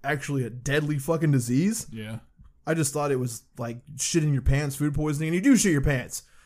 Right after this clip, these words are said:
Speaker 1: It's, like, forty-eight hours of violent vomiting and diarrhea, but it blocks your nervous system completely, so it d-, d-, like, stops the communication from your brain to your lungs and heart. So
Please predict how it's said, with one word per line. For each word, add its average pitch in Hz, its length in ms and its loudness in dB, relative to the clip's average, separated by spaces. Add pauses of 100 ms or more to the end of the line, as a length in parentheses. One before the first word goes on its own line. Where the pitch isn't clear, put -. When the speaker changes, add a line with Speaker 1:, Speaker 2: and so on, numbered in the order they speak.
(120)
Speaker 1:
It's, 160 160 -2
like, 165 160 0
forty-eight 175 480 2
hours 131 340 2
of 123 140 -4
violent 139 580 -2
vomiting 127 460 -2
and 120 100 -6
diarrhea, 123 640 -4 (400)
but 143 140 2
it 131 180 2
blocks 147 500 0
your 143 100 0
nervous 139 360 2
system 127 300 -6
completely, 165 560 -4 (220)
so 131 240 -4
it 127 200 -4
d-, 120 220 -16
d-, 139 100 -10
like, 135 260 -4 (160)
stops - 600 -4
the 131 300 -2
communication 143 600 -4
from 135 140 -2
your 127 100 -2
brain 131 380 -2
to 135 100 -4
your 127 100 -4
lungs 127 300 -4
and 120 80 -4
heart. 120 400 -6 (400)
So 123 280 -8